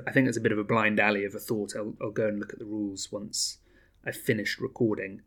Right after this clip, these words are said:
So, yeah, spending two to play the Dream Diary, then spending another action to get Essence of the Dream, which is a plus two, and then hoping to succeed by three. Succeed by three or more is somewhat tricky,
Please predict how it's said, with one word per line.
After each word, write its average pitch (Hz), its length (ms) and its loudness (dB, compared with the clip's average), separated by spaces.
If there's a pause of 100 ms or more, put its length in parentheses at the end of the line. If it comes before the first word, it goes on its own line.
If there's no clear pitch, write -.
(520)
So, 170 920 10
yeah, 202 420 6
spending 185 480 6
two 180 640 6 (220)
to 156 100 -2
play 151 240 8
the 143 80 8
Dream 139 280 6
Diary, 123 440 6
then 151 220 4
spending 151 280 4
another 143 240 4
action 135 300 0
to 113 60 -6
get - 220 4
Essence 131 300 0
of 120 80 -8
the 120 80 -4
Dream, 120 260 0
which - 160 -4
is - 80 -8
a 113 60 -6
plus - 260 -2
two, 117 460 0 (240)
and 127 100 6
then 131 120 8
hoping 139 400 6
to 131 100 -4
succeed - 440 -2
by 107 120 -2
three. 131 520 -4 (140)
Succeed - 440 2
by 151 100 8
three 156 220 6
or 139 60 8
more 127 280 4
is - 180 -4 (260)
somewhat 139 640 0
tricky, 170 520 -4